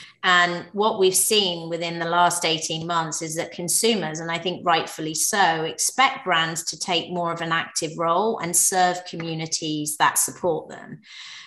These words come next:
And so it's much more not, no longer about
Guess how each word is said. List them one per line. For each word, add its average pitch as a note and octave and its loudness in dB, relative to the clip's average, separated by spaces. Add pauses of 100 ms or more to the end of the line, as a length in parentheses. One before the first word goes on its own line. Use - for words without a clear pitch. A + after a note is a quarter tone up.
And F#3 0
so G#3+ 6
it's G#3 2
much C4 4
more G3+ 2
not, G3+ -2
no G#3 2
longer G3 2
about F3 2